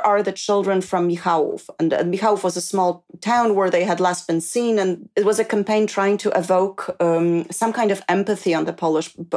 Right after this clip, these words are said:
populace. Well, in response to that, one of those ultra-conservative organizations did a huge poster campaign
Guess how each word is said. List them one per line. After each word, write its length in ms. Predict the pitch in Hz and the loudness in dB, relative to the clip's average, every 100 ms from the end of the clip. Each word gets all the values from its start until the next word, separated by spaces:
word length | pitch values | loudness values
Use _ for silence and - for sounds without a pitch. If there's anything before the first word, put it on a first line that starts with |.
| - | -2
populace. 440 | 170 165 - 160 214 | -2 -2 -6 0 2
Well, 180 | 214 214 - - - - | 2 -2 -12 -18 -10 -2
in 120 | 226 | 2
response 560 | 214 214 - 269 302 - | 2 0 -2 0 0 0
to 120 | 220 | -2
that, 320 | 170 165 - | 0 0 -2
one 160 | 190 214 | 0 0
of 100 | 240 | 0
those 240 | 220 196 - | 0 -2 0
ultra-conservative 1200 | 202 208 - 202 202 196 - 202 196 180 175 - - | 0 0 -2 -2 -2 -2 -2 0 0 -2 -2 -6 -4
organizations 840 | 196 180 170 175 240 294 226 190 - | -2 0 0 0 0 -2 -2 -4 -2
did 160 | 202 | -2
a 60 | 202 | -2
huge 560 | 202 - 269 294 277 - | -4 -4 0 0 0 -2
poster 380 | 190 175 - | -2 -2 -4
campaign 520 | 160 160 165 170 170 | -4 -4 -2 -2 -2